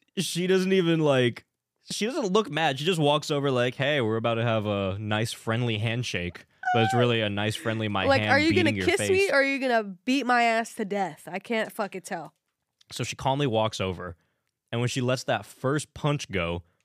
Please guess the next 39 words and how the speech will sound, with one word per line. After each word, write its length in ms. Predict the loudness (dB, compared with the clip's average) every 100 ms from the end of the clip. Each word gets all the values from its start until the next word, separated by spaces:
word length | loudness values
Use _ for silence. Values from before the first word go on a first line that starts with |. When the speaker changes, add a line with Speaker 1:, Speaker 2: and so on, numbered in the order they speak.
| _ _ -12
Speaker 1:
sends 360 | -4 0 0
Persuasion 580 | 0 0 4 2 4 0
straight 580 | -2 -6 -2 4 4 4
into 180 | 2 4
the 120 | 2
sink. 340 | 0 -4 -2
Like, 160 | -2 2
her 100 | 2
body 520 | 4 4 4 2 -2 2
Speaker 2:
Her 220 | 6 8
whole 160 | 10
Speaker 1:
bent 120 | 10 8
in 40 |
Speaker 2:
body, 320 | 6 6 6
Speaker 1:
half. 340 | 2 -2 -8 -2
Speaker 2:
her 140 | 4 6
whole 280 | 10 10 8
body 440 | 6 4 4 2
is 200 | 0 0
in 360 | 2 4 4 -2 _ _ _
the 160 | -2 -2
sink, 420 | -2 -2 -2 -2 0
Speaker 1:
And 80 | 2
Speaker 2:
like 0 |
Speaker 1:
at 240 | 2 4
Speaker 2:
a 40 |
Speaker 1:
that 60 | 6
point, 140 | 6
it's 40 | 6
Speaker 2:
newborn 140 | 4
Speaker 1:
like, 100 | 4
Speaker 2:
baby, 340 | 2 2 -2 -2
bro. 120 | 4
Speaker 1:
really, 300 | 6 6 2 0
if 160 | -2
you're 140 | 0 2
in 80 | 2
the 80 |
sink 420 | -2 -4 -6 -6